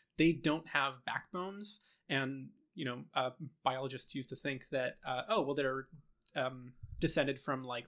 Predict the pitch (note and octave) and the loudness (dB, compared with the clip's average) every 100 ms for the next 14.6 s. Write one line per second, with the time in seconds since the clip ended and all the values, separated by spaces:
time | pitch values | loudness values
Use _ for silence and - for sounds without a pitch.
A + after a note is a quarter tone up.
0 | C#3 C#3 C3 C3+ B2 A#2+ C3 - - - | -4 -2 -2 0 0 -2 -8 -8 -6 -4
1 | D3 B2+ B2 - - D#3 - C#3 C3+ - | -4 -2 -4 -8 -16 -16 -12 -8 -8 -8
2 | D3 C#3 C3+ - - C3+ C3+ A#2+ - C#3 | -6 -6 -6 -8 -4 -2 -2 -4 -6 -8
3 | C3 B2 - B2+ - B2+ - A#2+ B2 - | -6 -8 -4 -4 -4 -6 -6 -8 -8 0
4 | - G#3+ C#3+ F#3+ C#3 - - - - - | 4 6 8 8 8 6 -10 -20 -16 -4
5 | C#3 E3+ C#3+ - D3+ D3 - _ C#3 C3 | 2 4 4 4 0 0 -6 _ 2 2
6 | C3 C#3+ C3 C#3+ E3+ D#3 - D3 C#3+ C#3+ | 2 0 -2 -2 -2 -2 -4 -4 -4 -4
7 | C#3 - C3+ - G#3 G#3+ C#3+ - A#2 B2 | -2 2 2 6 4 6 0 2 -2 -2
8 | - B2 B2+ - C3+ C3+ C3 B2 B2+ C3+ | -2 -4 -4 -10 -6 -6 -6 -8 0 4
9 | A3 - - B2+ - - - - - - | 6 4 -2 -8 -2 2 2 -2 -14 -16
10 | - - F3 E3 D#3+ - D3 D3 C#3 C3 | -8 0 4 4 2 4 4 4 4 6
11 | C#3 B2+ B2 E3+ D3 C#3+ C#3 C3+ D#3+ C3 | 6 4 -2 -6 2 2 4 0 0 -2
12 | - C3+ B2+ C3+ - C3 C3 C#3+ C3+ C3 | -6 -10 -8 -8 -4 -4 -4 -6 -6 -10
13 | - C3+ C3 B2+ C3+ - C#3 - C3+ C#3+ | -14 -12 -8 -4 -2 -2 -4 -4 0 0
14 | C#3 C3 C3+ B2+ B2 C3 | 0 0 2 2 0 -4